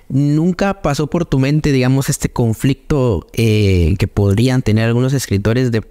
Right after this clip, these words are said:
revelar, digamos, casos difíciles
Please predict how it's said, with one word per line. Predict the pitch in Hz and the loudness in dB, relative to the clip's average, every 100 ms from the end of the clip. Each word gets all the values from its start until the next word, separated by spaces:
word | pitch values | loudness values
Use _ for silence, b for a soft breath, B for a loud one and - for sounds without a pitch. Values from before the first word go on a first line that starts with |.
| - - - - | -16 -20 -18 -6
revelar, | - - 127 110 104 127 156 | -4 0 0 2 2 0 0
digamos, | 135 127 143 143 - | 0 2 2 0 -4
casos | - 139 147 - 135 131 | -6 -6 -4 -4 -2 0
difíciles | 113 110 - 151 - 147 135 123 123 120 | 0 -2 -2 -2 -2 -2 0 0 -2 -4